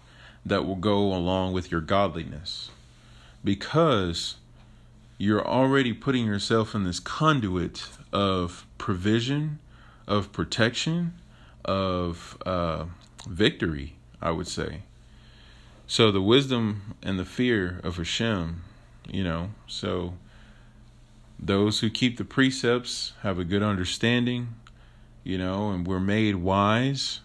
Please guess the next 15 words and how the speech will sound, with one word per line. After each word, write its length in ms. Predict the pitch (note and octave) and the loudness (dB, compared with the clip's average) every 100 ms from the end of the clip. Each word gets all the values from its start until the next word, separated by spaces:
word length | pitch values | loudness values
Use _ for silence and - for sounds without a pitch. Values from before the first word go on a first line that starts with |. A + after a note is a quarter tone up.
| - | -6
until 280 | F#2+ G2 F#2 | -4 -2 -4
salvation. 880 | - E2 D#2 F2+ A#2 - D#3+ D#3 D#3 - - - - - - - | -2 -2 0 0 0 -2 -4 -4 -10 -20 -20 -20 -20 -20 -20 -18
So, 300 | - - G2 | -8 0 2
I 80 | G2 | 2
mean, 520 | G2 G2+ G2+ F#2+ F#2 F2 - - | 0 0 0 -2 -4 -10 -16 -14
Baruch 220 | - G2 B2 | -4 -2 -2
Hashem. 400 | A2 C3 D3 F#2 - - - - - - - - | -2 -2 -2 -6 -16 -20 -20 -20 -18 -18 -20 -6
So 140 | - | 4
then 140 | B2 C3 | 6 4
it 40 | |
says, 680 | B2+ B2 A#2+ A#2 A2+ A2+ - - - - - - - - - - - - - - - - - - | 4 4 6 4 2 0 -6 -10 -20 -20 -20 -20 -20 -20 -20 -20 -20 -8 -8 -8 -20 -20 -20 -8
"She 640 | - - C3+ D#3+ D3 C3 | -2 4 6 6 4 2
would 220 | - A#2+ | 2 2
have 240 | A#2 A2 F#2 | 4 4 2
desisted 580 | F#2+ - B2 C3 E3+ | 0 4 2 4 2